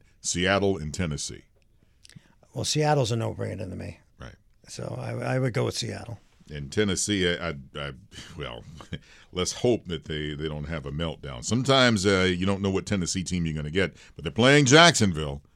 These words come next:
Speaker 1: so let's see what happens.
Speaker 2: So now we're at playoff time, Michael. What ad-, so you've been playing fantasy for a long time. What advice do you give the fantasy,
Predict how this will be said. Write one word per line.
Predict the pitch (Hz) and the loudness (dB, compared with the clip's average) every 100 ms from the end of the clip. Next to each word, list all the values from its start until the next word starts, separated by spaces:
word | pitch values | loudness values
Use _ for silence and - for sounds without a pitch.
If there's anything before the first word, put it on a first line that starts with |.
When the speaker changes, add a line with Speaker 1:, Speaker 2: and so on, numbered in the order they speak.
| _ - | _ -10
Speaker 1:
so | - 73 | -6 -4
let's | 78 85 | -2 -4
see | - 95 | -2 -2
what | 90 85 | -2 -2
happens. | 92 85 - - | -2 -6 -2 4
Speaker 2:
So | 165 | 6
now | 180 226 | 8 8
we're | 247 | 6
at | 185 | 4
playoff | 170 165 139 | 2 2 2
time, | - 127 | 0 0
Michael. | 120 113 123 | 0 -2 -4
What | 143 160 160 208 | -4 -2 4 6
ad-, | 208 160 - | 6 2 -4
so | - | -2
you've | 147 160 | 2 4
been | 175 147 | 6 4
playing | 139 - | 2 0
fantasy | 135 113 - 117 | 0 0 -4 -6
for | 120 | -4
a | |
long | 113 113 | -4 -4
time. | 127 131 | -2 2
What | 170 | 4
advice | 190 151 160 139 | 4 6 4 4
do | 131 | 0
you | |
give | 117 127 | 2 0
the | 107 | 0
fantasy, | - 123 117 120 113 117 | -2 -2 -4 -4 -6 -6